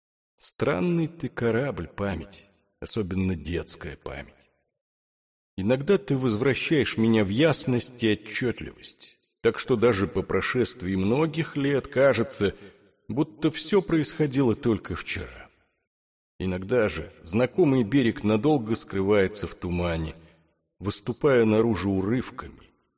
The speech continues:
огрызками без начала и конца. Сны предстают настоящими событиями, а случившееся на самом деле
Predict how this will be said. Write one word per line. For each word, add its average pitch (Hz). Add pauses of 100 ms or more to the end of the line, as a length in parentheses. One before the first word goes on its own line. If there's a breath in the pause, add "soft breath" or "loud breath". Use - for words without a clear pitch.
огрызками 107
без 87
начала 135
и 123
конца. 101 (840)
Сны 160
предстают 98
настоящими 92
событиями, 90 (640 soft breath)
а 110
случившееся 180
на 143
самом 151
деле 101